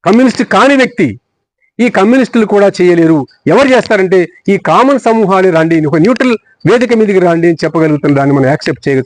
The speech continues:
చేస్తున్నామా? ఆలోచన చేయండి ఒకసారి. అందుకనే భవిష్యత్తులో కమ్యూనిస్టు ఉద్యమాలు బలపడాలంటే ముందు మనం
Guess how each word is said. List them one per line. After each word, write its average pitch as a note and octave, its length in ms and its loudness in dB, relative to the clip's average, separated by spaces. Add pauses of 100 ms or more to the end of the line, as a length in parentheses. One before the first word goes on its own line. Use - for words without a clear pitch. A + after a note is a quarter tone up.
చేస్తున్నామా? C#3+ 560 -2 (1160)
ఆలోచన F3 360 0 (100)
చేయండి A2+ 180 -2
ఒకసారి. A#2 360 -6 (520)
అందుకనే G3 340 0
భవిష్యత్తులో G#3 640 0 (340)
కమ్యూనిస్టు F#3+ 420 0
ఉద్యమాలు G3 540 2
బలపడాలంటే E3 840 0 (280)
ముందు G3 240 2
మనం G#3 480 0